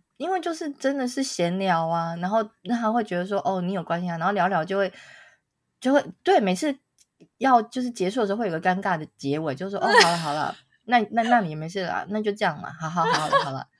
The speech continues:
Speaker 1: <laughs> 结尾会是这样ending，没错，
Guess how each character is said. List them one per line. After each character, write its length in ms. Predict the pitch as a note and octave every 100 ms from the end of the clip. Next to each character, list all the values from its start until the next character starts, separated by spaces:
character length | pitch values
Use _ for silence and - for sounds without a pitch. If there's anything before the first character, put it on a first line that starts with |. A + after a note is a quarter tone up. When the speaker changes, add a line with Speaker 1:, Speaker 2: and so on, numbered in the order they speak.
| - - - - _ _
Speaker 1:
<laughs> 220 | - - -
结 160 | D#4+
尾 140 | G#4+ D#4+
会 120 | F#4
是 120 | G4+
这 100 | F#4+
样 100 | F#4+
ending， 340 | C#4 D4 D4 A#3+
没 180 | G3+ G3
错， 280 | D4+ G#3+